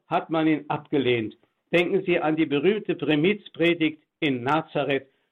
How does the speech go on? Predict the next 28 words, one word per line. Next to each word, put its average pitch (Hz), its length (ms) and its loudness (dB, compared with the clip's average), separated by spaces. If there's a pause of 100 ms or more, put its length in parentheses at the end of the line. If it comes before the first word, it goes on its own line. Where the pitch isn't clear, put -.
wo 135 120 4
Jesus 147 460 0
zum - 220 -6
ersten 160 360 -2
Mal 135 300 0 (280)
vor 139 180 0
den 135 320 0
erstaunten 160 960 0 (220)
Heimatgenossen 165 960 0
das - 320 -6
Wort 190 280 -4
ergreift 165 540 -2
in 165 140 2
der 156 120 4
Synagoge. 170 800 0 (300)
Man 151 180 0
hat 170 180 -2
es 156 120 -4
ihm 135 180 0
gar 135 180 0
nicht 139 240 -4
zugetraut. 151 640 -2 (400)
Auf 131 200 -6
einmal 190 340 2
nimmt 240 320 -2
er 170 120 0
die 160 200 2
Jesaja-Rolle 180 1080 0